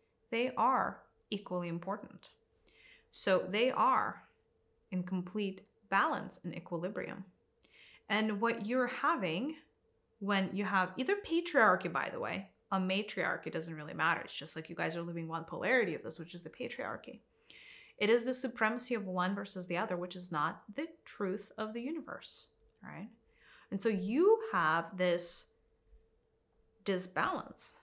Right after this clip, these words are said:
right? And because you have this disbalance, out of this disbalance, there's, like, a large crack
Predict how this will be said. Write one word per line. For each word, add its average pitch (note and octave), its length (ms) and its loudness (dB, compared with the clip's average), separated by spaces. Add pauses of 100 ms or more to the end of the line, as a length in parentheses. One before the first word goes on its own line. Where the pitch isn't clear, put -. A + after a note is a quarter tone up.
right? - 300 -8 (1040)
And F#3 140 0
because E4 280 0
you F4+ 100 2
have A#3 220 2
this F3+ 180 -2
disbalance, F#3 800 0
out F3 160 0
of F#3 100 -4
this F3+ 140 -6
disbalance, F3+ 800 -2
there's, F#3 180 -2
like, F#3 140 -4
a F3+ 40 0
large F3+ 440 0
crack G#3 680 0